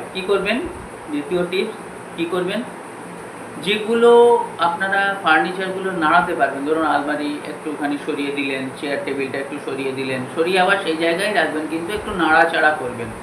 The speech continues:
আর যদি চেঞ্জ করতে পারেন তো খুবই ভালো একদিকে, কিন্তু আবার অন্যদিকে এই বাস্তু চেঞ্জ করতে গিয়ে বাস্তুর গণ্ডগোল করে ফেলবেন না, যাতে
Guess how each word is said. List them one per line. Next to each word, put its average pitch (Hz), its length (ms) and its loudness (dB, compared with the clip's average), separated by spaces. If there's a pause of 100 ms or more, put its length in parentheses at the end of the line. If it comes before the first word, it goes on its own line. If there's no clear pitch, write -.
(360)
আর 143 80 0
যদি 175 200 2 (120)
চেঞ্জ 180 180 0 (100)
করতে 214 220 -2
পারেন 233 260 2
তো 220 100 -2
খুবই 175 280 0
ভালো 170 300 2 (480)
একদিকে, 143 460 -4
কিন্তু 170 280 -2
আবার 160 200 4 (160)
অন্যদিকে 185 540 -2 (420)
এই 151 140 2
বাস্তু 147 340 2 (100)
চেঞ্জ 175 260 -4
করতে 175 260 -4
গিয়ে 165 160 0
বাস্তুর 143 420 -2
গণ্ডগোল 147 340 0
করে 156 220 2
ফেলবেন 151 340 0
না, 165 120 -4
যাতে 151 280 -4